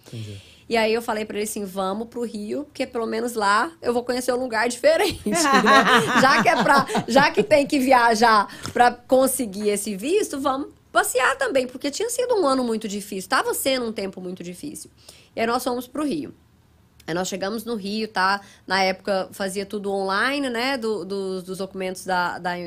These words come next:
Speaker 2: da imigra-, da imigração, não, da embaixada, aplicação pro, pro visto e tal. Pegamos um hotel perto da, da embaixada americana e de manhãzinha fomos pra fila. Ah, detalhe, eu tive um sonho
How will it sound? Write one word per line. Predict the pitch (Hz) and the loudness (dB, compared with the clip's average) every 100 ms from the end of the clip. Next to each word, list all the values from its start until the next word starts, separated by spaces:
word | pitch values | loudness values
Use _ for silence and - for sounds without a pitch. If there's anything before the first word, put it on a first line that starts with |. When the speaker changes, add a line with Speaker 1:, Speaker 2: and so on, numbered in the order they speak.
| - | -10
Speaker 2:
da | 175 | -10
imigra-, | 180 175 175 - | -8 -6 -8 -8
da | 175 | -8
imigração, | 170 165 165 175 | -8 -8 -10 -10
não, | 175 160 | -10 -8
da | |
embaixada, | 175 175 175 196 185 - - | -6 -6 -4 -4 -4 -8 -12
aplicação | 165 185 170 175 170 | -12 -8 -8 -8 -10
pro, | 175 160 - | -10 -10 -12
pro | 175 | -12
visto | 170 247 269 240 | -8 -6 -6 -8
e | |
tal. | 226 247 254 254 - - - - - _ _ _ | 0 2 2 0 -14 -20 -20 -20 -20 _ _ _
Pegamos | 277 285 262 254 | 0 2 2 2
um | |
hotel | 254 254 233 | 2 2 2
perto | 240 214 220 240 | 2 2 2 -2
da, | 220 208 202 196 185 | 0 4 4 4 2
da | 190 185 180 180 | 0 0 2 0
embaixada | 202 208 208 190 | 0 -2 -2 -4
americana | 202 240 269 285 269 294 359 427 _ _ _ _ - | -4 -6 -4 0 0 0 -2 -6 _ _ _ _ -8
e | 349 403 440 | -4 -4 -2
de | 339 | -2
manhãzinha | 330 311 320 294 311 | 0 0 -2 -2 -4
fomos | 320 311 320 | -4 -6 -6
pra | - 392 | -4 -4
fila. | - 226 190 - _ _ | -4 -4 -6 -8 _ _
Ah, | - 240 220 - | 0 0 0 -6
detalhe, | - 240 202 165 - | -8 -4 -2 -2 -4
eu | 220 | -6
tive | 220 247 | -6 -6
um | 311 | -6
sonho | 302 269 233 226 185 156 | -6 -2 0 0 -2 -6